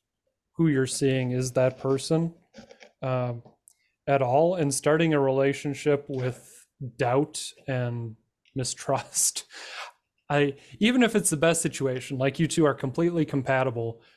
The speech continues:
going through an app where you've been burned by multiple people not being who they say they are, it seems like that's creating a significant barrier.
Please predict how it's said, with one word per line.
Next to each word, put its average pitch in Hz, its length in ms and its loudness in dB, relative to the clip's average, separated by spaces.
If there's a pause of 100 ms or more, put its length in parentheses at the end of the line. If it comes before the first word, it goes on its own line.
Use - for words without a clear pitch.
(160)
going 170 320 4
through 165 300 2
an 147 100 2
app 139 440 -2
where 143 200 -2
you've 131 220 -4
been 127 240 0
burned 135 580 0
by 120 240 0
multiple 131 560 -2
people 127 540 -2
not 120 300 -6
being 127 260 -2
who 120 200 -6
they 113 80 -6
say 123 260 -6
they 131 160 0
are, 143 340 2 (1600)
it 160 200 -2
seems 196 360 4
like 156 180 2
that's 143 220 0
creating 135 560 2
a 113 80 -6
significant 123 680 -4
barrier. 117 540 -6